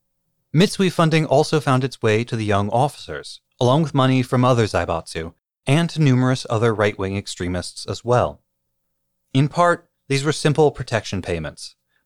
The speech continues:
It's not hard to see how the anti-corruption, anti-modernization,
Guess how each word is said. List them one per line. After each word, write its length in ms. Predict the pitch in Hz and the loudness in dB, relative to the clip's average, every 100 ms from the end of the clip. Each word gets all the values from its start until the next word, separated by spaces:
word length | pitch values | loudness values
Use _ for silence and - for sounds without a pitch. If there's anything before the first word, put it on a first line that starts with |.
| _ | _
It's 220 | - 151 165 | -2 0 2
not 320 | 185 - - | 0 0 0
hard 240 | 131 143 | 2 2
to 80 | 131 | 0
see 300 | - 120 120 | -4 -2 0
how 160 | 113 107 | 0 0
the 180 | 107 | -2
anti-corruption, 880 | 107 107 107 - 117 104 - 117 104 | -4 0 0 0 0 0 0 -2 -2
anti-modernization, 1200 | - 104 107 98 98 98 98 90 127 131 135 123 | -2 -2 0 0 2 0 -2 -2 -2 -2 0 -2